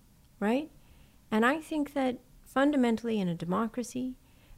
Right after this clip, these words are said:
being able to trust what people say, having this, the bare minimum expectation that when somebody is either seeking elected office or in elected office, that they're gonna tell you the truth, uh,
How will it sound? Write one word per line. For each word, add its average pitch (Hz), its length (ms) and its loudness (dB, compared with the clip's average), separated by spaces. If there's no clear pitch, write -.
being 262 220 2
able 269 240 0
to 214 120 -10
trust - 480 -6
what 233 120 -2
people 226 240 -6
say, 240 400 -8
having 254 400 0
this, 190 220 -4
the 196 160 -4
bare 311 680 -2
minimum 254 580 8
expectation 214 920 -2
that - 160 -4
when 180 200 4
somebody 254 480 0
is 208 140 -2
either 190 320 -2
seeking 262 460 -4
elected 226 400 -2
office 202 460 -6
or 180 180 2
in 254 220 4
elected 240 380 -2
office, 214 480 -6
that 208 120 -2
they're 208 100 -2
gonna 247 180 0
tell 247 160 -4
you 254 100 -2
the 214 140 -6
truth, - 640 -8
uh, 190 320 2